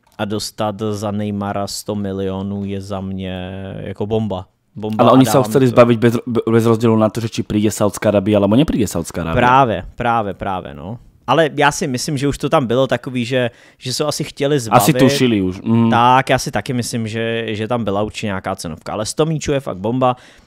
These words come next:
Speaker 1: V Evropě by prostě to bylo třeba, pravděpodobně by to bylo hostování a kdyby to byla přestup, tak by to bylo úplně padesát, úplně max šedesát a nevěřím tomu, že by to nikdo dal. Spíš by
Speaker 2: Mhm.
Speaker 1: to bylo hostování do Barcelony s tím, že by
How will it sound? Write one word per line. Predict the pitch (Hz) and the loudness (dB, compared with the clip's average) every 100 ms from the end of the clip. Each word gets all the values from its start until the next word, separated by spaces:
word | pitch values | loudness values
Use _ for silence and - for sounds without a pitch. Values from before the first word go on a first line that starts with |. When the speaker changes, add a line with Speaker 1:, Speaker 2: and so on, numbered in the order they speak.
| - | -14
Speaker 1:
V | - | -6
Evropě | 127 139 127 131 | -2 0 0 0
by | 127 | -2
prostě | - 123 - 123 | -2 -4 -6 -6
to | 120 | -4
bylo | 123 123 | -4 -4
třeba, | - 120 120 113 107 _ _ | -4 -4 0 0 -2 _ _
pravděpodobně | 110 117 127 127 123 | -6 -4 -2 -4 -4
by | 120 | -4
to | 131 | -4
bylo | 123 | -4
hostování | 104 - - 120 120 120 | -4 -6 -2 0 2 0
a | |
kdyby | 110 104 | -2 -4
to | 110 | -4
byla | 110 113 98 _ _ - | -2 -2 -4 _ _ -10
přestup, | 110 - - 110 _ - | -8 -8 -6 -6 _ -14
tak | 101 | -12
by | 98 | -8
to | 95 | -6
bylo | |
úplně | 104 104 104 | -4 -6 -6
padesát, | - 104 117 - 110 - _ | -6 -4 -4 -2 -4 -6 _
úplně | 160 147 - 147 131 117 | -4 -4 0 0 2 -2
max | 107 - - | -4 -8 -8
šedesát | - 110 120 - 110 107 | -6 -4 -4 -2 -2 -2
a | 110 | -4
nevěřím | 117 117 117 110 | -2 -2 -2 -2
tomu, | 104 | -4
že | 104 | -6
by | 98 | -8
to | |
nikdo | 101 98 95 | -8 -6 -6
dal. | 87 85 87 _ _ _ | -8 -10 -14 _ _ _
Spíš | - 117 | -8 2
by | 127 | 4
Speaker 2:
Mhm. | 123 | 4
Speaker 1:
to | |
bylo | 127 113 | 4 0
hostování | 110 - 113 117 117 | -4 -4 -2 0 -2
do | 104 | -4
Barcelony | 95 101 - 110 104 104 104 101 | -4 -6 -8 -6 -4 -4 -6 -6
s | 95 | -10
tím, | - 101 | -12 -10
že | 98 104 | -8 -8
by | 98 | -6